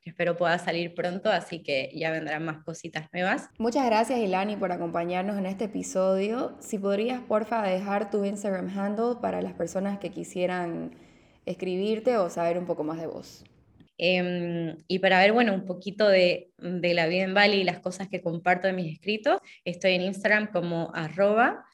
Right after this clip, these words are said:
Speaker 1: Ilani Rivero, em, con B larga. Y gracias a ustedes de nuevo, me encantó. Qué lindo
Speaker 2: <laughs> No,
Speaker 1: poder
Speaker 2: mil
Speaker 1: compartir.
Speaker 2: gracias a vos.
Speaker 1: Qué lindo escucharlas, me encanta y tengo que decir, se los dije antes, pero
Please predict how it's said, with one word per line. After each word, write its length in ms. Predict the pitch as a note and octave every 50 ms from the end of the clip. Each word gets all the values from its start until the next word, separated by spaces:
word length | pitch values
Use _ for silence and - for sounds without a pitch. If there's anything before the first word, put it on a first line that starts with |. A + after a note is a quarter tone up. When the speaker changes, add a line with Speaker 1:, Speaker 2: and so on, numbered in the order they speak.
| _ _ _
Speaker 1:
Ilani 360 | - F3 E3+ F3+ F#3+ G3 F#3+
Rivero, 720 | F3 F3+ F3 F3 F3+ F#3+ G3 G3 F#3+ A3+ G4+ - - - _ _ _
em, 560 | - E3+ E3 D#3+ D#3 D#3 D#3 - - - D3+ - - - _ _
con 140 | - F3 E3+
B 80 | E3+
larga. 320 | D#3 C#3 C3 - - - _ _ _ _ _ _ _ _ _
Y 120 | G3+ A3
gracias 300 | A3 A#3 A#3+ A#3+ C#4 C#4 - -
a 140 | C4 B3+
ustedes 380 | B3 A#3 A#3+ - B3 B3 B3+ C4
de 120 | B3+ A3+
nuevo, 220 | A3 A3+ A3+ G#3+ G3+
me 100 | G#3 F#3+
encantó. 480 | F#3+ F#3+ F3+ E3+ F3+ - G3+ F#3+ - - - - - - - - _
Qué 80 | - F4
lindo 300 | D#4 D4+ D#4 A#3+ A#3 A#3
Speaker 2:
<laughs> 60 | A#3
No, 60 | G#3
Speaker 1:
poder 200 | A#3 B3 C4 C4
Speaker 2:
mil 120 | C4 C4+
Speaker 1:
compartir. 120 | C4+ C4+ C4
Speaker 2:
gracias 360 | B3 A#3+ B3 D#4+ E4 E4 C#4+
a 160 | D4+ C4 G3+ F#3+
vos. 280 | G3 G3 G#3 A3 A#3 B3+ C4 A#3+ - _ _ _ _ _ _ _ _ _ _ _
Speaker 1:
Qué 100 | - A3+
lindo 200 | A#3+ A#3+ B3+ C4+
escucharlas, 760 | C4+ C4+ - G#3+ A3 - - A#3 A3+ A#3+ C4+ C#4 E4 E4 B3
me 200 | G3+ G#3+ G#3 G#3
encanta 540 | G3+ G3 G3 G3 G#3 G#3+ A3+ C4 C4+ C#4 C#4+
y 60 | C4+
tengo 220 | C#4 A#3 A3 G#3+ G#3+
que 140 | G3+ G3
decir, 340 | F3+ F3+ F3+ - A#3+ C4 B3+
se 100 | - A3
los 140 | F#3+ F3+ F3+
dije 200 | F3+ F3+ F#3 F#3+
antes, 280 | F3+ G3 G3 A3+ A3+ A3+ -
pero 400 | - F3 E3 D#3+ D3+ - -